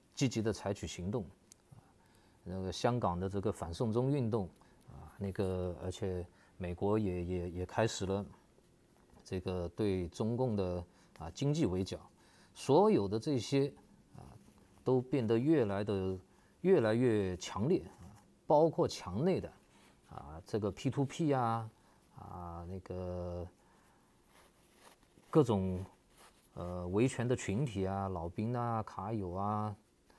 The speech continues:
啊，受这个毒食品、毒疫苗伤害的这些，这些，啊，家长啊，等等这些，都开始，啊，啊，起来维权，啊，此起彼伏，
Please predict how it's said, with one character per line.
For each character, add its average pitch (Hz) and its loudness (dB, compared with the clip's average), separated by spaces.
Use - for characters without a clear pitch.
啊， 82 -12
受 98 -2
这 104 -4
个 95 -2
毒 104 -2
食 - -4
品、 90 -6
毒 110 0
疫 120 2
苗 104 0
伤 127 2
害 123 0
的 104 0
这 104 -2
些， 110 0
这 120 -4
些， 110 2
啊， 85 -8
家 127 0
长 82 -2
啊， 95 -4
等 92 -4
等 92 -4
这 95 -8
些， 98 -2
都 180 6
开 156 0
始， 87 -4
啊， - -20
啊， 76 -14
起 - -8
来 104 4
维 113 4
权， 95 -4
啊， 87 -14
此 185 2
起 180 4
彼 90 -2
伏， 82 -12